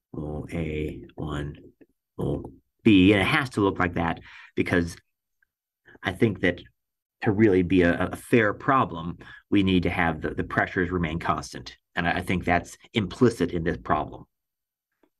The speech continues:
So in case two, we have number of, of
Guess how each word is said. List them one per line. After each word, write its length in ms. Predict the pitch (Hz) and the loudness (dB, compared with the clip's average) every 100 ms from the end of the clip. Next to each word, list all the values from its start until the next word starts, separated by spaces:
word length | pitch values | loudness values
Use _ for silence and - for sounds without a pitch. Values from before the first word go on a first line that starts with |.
| _ _ _ _ _ _ _ _ _ _ _ _ _ _ _ _ _ _ | _ _ _ _ _ _ _ _ _ _ _ _ _ _ _ _ _ _
So 460 | - 95 92 90 87 - - _ _ _ _ _ _ _ _ _ _ _ _ _ _ - | -4 2 4 4 0 -18 -20 _ _ _ _ _ _ _ _ _ _ _ _ _ _ -18
in 80 | 90 | -4
case 320 | - 107 - | 0 0 0
two, 480 | - 139 104 104 101 | 4 6 6 2 0
we 140 | 98 | -4
have 440 | 90 90 87 87 87 - - _ - _ _ _ _ _ _ - | -2 0 0 0 -4 -14 -20 _ -20 _ _ _ _ _ _ -2
number 400 | 104 104 101 98 | 0 2 4 2
of, 100 | 90 - - | -2 -10 -4
of 320 | 92 87 90 | -2 -2 -4